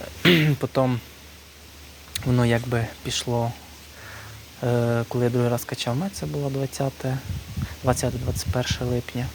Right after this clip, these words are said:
Вона пішла на низ, і я підстав дві рамки приплоду, щоб знав би, взагалі не став би. Тож потім дивлюсь, ні одної бджоли нема, ні меду, нічого.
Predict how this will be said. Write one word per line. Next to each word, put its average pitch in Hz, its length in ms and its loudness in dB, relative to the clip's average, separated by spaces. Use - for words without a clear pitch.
Вона 135 120 4
пішла 131 260 6
на 127 100 4
низ, 151 360 -2
і 131 60 -2
я 123 320 4
підстав 127 320 0
дві 127 280 6
рамки 120 340 2
приплоду, 123 480 0
щоб 131 180 2
знав 127 220 6
би, 120 160 0
взагалі 123 200 -2
не 139 60 -4
став 135 240 -2
би. 131 160 -6
Тож 131 100 2
потім 123 280 2
дивлюсь, 127 320 2
ні 123 80 2
одної 120 240 4
бджоли 120 320 4
нема, 123 280 4
ні 117 120 2
меду, 113 280 0
нічого. 117 280 -8